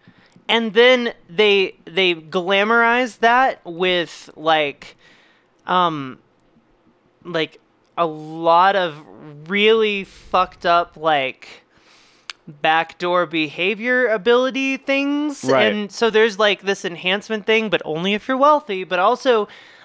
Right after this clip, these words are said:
Speaker 1: like, if you're wealthy, you get everything for fucking free anyway.
Speaker 2: Yeah.
Speaker 1: And so it's like, it is literally <laughs> capitalism in a microcosm.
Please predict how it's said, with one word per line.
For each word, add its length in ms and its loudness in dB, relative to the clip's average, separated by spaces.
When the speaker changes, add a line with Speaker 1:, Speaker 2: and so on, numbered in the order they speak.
Speaker 1:
like, 340 -2
if 260 -6
you're 140 2
wealthy, 760 -2
you 220 -12
get 160 -2
everything 360 -4
for 160 -16
fucking 400 -4
free 320 -4
anyway. 540 -6
Speaker 2:
Yeah. 300 -2
Speaker 1:
And 360 -4
so 300 0
it's 160 0
like, 280 -2
it 120 -4
is 120 -6
literally 640 2
<laughs> 0 -
capitalism 840 -2
in 180 -4
a 40 -2
microcosm. 920 -4